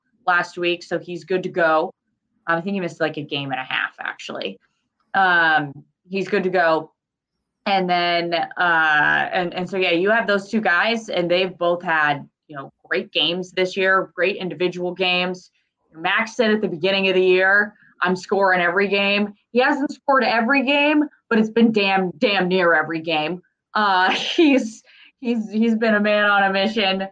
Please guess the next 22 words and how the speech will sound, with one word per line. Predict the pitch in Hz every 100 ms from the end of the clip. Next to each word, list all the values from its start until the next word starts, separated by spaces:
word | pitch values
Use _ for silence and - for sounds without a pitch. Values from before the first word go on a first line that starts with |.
| _ _ _ -
Um, | 180 170 160 156 156 170 _ - _
and, | 196 180 170 170 165 156 -
and | 180
Dion's | 196 196 190 190
been | 185 190
great | 185 180 175
too. | 190 185
Every | 175 180 196
once | 185 180
in | _
a | 180
while | 180
you'll | 180 175 170
get | 175 170
Nakia | 175 - 185
Watson, | 165 165 170 170 190 180 180 202 - -
um, | 175 170 170
in | - 175 175
there, | 185 180 175 175
but | 170 156
he's | - 190 175 156 165
normally, | 160 160 165 160 156 151